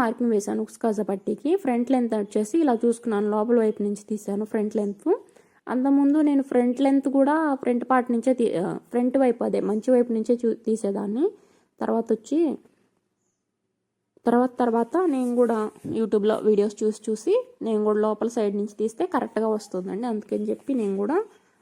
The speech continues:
ఆ, బ్లౌజ్ లోపల సైడ్ నుంచే తీయడం నేను అలవాటు చేసుకున్నాను. ఇప్పుడు నేను డాట్స్ వేస్తున్నాను కదా, ఇది వచ్చి మీకు ఊరినే చూపించడం కోసం వేస్తున్నానండి. నేను ఫస్ట్లో ఎలా వేసేదాన్నో డాట్స్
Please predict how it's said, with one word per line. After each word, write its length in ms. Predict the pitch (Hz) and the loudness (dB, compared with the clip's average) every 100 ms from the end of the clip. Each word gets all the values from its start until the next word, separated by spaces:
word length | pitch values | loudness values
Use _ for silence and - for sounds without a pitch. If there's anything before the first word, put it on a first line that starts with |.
| _ - | _ -8
ఆ, 320 | 196 202 202 190 | -4 -2 -2 -2
బ్లౌజ్ 420 | 190 196 214 226 | 2 4 4 2
లోపల 280 | 190 185 208 | 0 0 -2
సైడ్ 260 | 214 185 | -2 -2
నుంచే 220 | 190 196 208 | -2 -2 -2
తీయడం 340 | 233 214 208 | -2 -2 -2
నేను 160 | 247 202 | -2 0
అలవాటు 360 | 185 180 180 | 0 0 -2
చేసుకున్నాను. 600 | 175 - - - 208 339 415 - - | -6 -8 -10 -6 -2 -2 -2 -10 -8
ఇప్పుడు 220 | 254 294 | -4 0
నేను 180 | 285 285 | 2 2
డాట్స్ 360 | 262 269 269 294 | 2 2 0 0
వేస్తున్నాను 460 | 269 262 196 190 | 0 0 -2 -2
కదా, 200 | 202 214 | 0 2
ఇది 180 | 247 262 | 4 6
వచ్చి 220 | 254 302 | 4 2
మీకు 260 | 302 277 254 | 0 0 2
ఊరినే 220 | 254 262 | 2 2
చూపించడం 580 | 277 262 262 285 269 262 | 2 0 2 0 0 2
కోసం 260 | 254 247 208 | 2 2 0
వేస్తున్నానండి. 760 | 202 - 214 190 180 220 359 | 0 -2 -4 -2 0 4 4
నేను 260 | 359 277 233 | 6 4 2
ఫస్ట్లో 420 | 233 226 - 269 | 0 -2 0 0
ఎలా 160 | 262 240 | 2 4
వేసేదాన్నో 600 | 240 240 214 220 220 226 | 4 2 -2 -2 -2 -2
డాట్స్ 540 | 220 214 - 330 | -2 -4 -4 -2